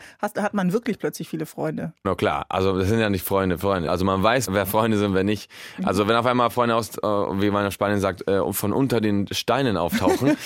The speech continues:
Speaker 1: <laughs>
Speaker 2: dann, <laughs> dann, dann ist was los. Aber ja, das, ich glaube, für mich ist es ziemlich einfach, ähm, das irgendwie auch zu, zu beurteilen. Also meine, meine Freunde sind die von der Uni noch früher
Speaker 1: Mhm.
Speaker 2: und die sind immer noch, äh, Kumpels.
Speaker 1: Was
Speaker 2: Und,
Speaker 1: muss man
Speaker 2: ähm,
Speaker 1: denn mitbringen, um, äh, ein guter Freund von dir zu sein?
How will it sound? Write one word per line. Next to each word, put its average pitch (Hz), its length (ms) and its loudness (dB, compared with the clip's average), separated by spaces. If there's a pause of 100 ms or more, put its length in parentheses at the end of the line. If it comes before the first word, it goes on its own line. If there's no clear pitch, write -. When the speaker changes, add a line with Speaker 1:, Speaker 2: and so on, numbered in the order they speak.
Speaker 1:
<laughs> - 160 -4
Speaker 2:
dann, - 260 2 (100)
<laughs> 143 180 4
dann, 117 420 2 (400)
dann 113 140 2
ist 127 100 0
was 123 160 0
los. 104 440 2
Aber 101 300 2
ja, 92 180 2
das, 98 140 0
ich 98 160 -2
glaube, 117 340 2 (280)
für 110 120 0
mich 139 120 4
ist 151 60 2
es 139 140 0
ziemlich 127 340 0 (280)
einfach, 107 460 0
ähm, 92 720 2
das 87 240 -4
irgendwie 95 180 0
auch 87 120 -2
zu, 92 220 -2
zu 87 300 -4
beurteilen. 85 440 0
Also 87 160 -2
meine, 85 240 -2
meine 90 180 -2
Freunde 95 320 -2
sind 90 220 -2
die 92 80 0
von 90 180 -4
der 85 140 0
Uni 101 160 0
noch 82 160 -2
früher 87 320 0
Speaker 1:
Mhm. 90 80 -2
Speaker 2:
und 85 100 -2
die 87 80 0
sind 90 140 0
immer 98 180 0
noch, 90 280 -4
äh, 87 180 -2
Kumpels. 101 420 -4 (540)
Speaker 1:
Was 240 140 0
Speaker 2:
Und, - 100 0
Speaker 1:
muss - 120 -2
man 262 100 0
Speaker 2:
ähm, 247 80 2
Speaker 1:
denn 226 120 2
mitbringen, 240 380 0
um, 208 320 0
äh, - 20 0
ein 196 220 -2
guter 202 240 -4
Freund 175 240 -6
von 160 140 -8
dir 156 120 -6
zu 160 140 -8
sein? 156 300 -8